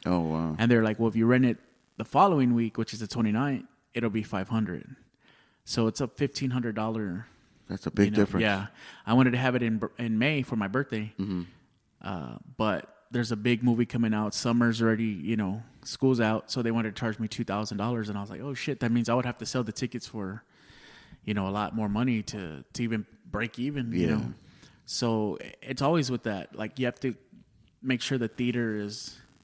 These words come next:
Speaker 2: is gonna be at a lower, like, with the Alamo Drafthouse from Wednesday through, Sunday through Wednesday, it's this much. Thursday, Friday, Saturday, it's, it's a lot.
Speaker 1: Mm-hmm.
Speaker 2: It's, it's, it's double or even triple because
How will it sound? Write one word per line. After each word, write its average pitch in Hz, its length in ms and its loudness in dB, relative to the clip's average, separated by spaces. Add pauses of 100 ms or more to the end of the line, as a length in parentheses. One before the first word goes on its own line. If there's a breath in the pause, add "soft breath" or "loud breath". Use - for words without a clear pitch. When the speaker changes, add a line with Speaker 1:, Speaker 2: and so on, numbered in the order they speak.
(200)
Speaker 2:
is 107 140 -8
gonna 113 160 -2
be 110 160 0
at 107 100 -2
a - 60 -4
lower, 107 360 -2
like, 104 300 -6 (760 soft breath)
with 113 120 -4
the 131 60 6
Alamo 143 220 6
Drafthouse 131 580 2
from 117 280 -4
Wednesday 151 480 4
through, 110 580 -2 (1200 soft breath)
Sunday 156 320 0
through 147 180 -2
Wednesday, 120 460 2
it's - 340 -4 (180)
this 113 220 0
much. 104 440 -4 (640 soft breath)
Thursday, 123 280 2
Friday, 113 280 -2
Saturday, 110 420 -2
it's, - 280 -8 (300)
it's - 180 -10
a 110 60 -6
lot. 95 220 -8 (220)
Speaker 1:
Mm-hmm. 101 160 -2
Speaker 2:
It's, 85 140 -4
it's, 110 320 -8 (340)
it's - 160 -14 (160)
double 110 380 -2 (220)
or 110 140 -4 (220)
even 120 280 -2
triple 110 500 -8
because - 460 -6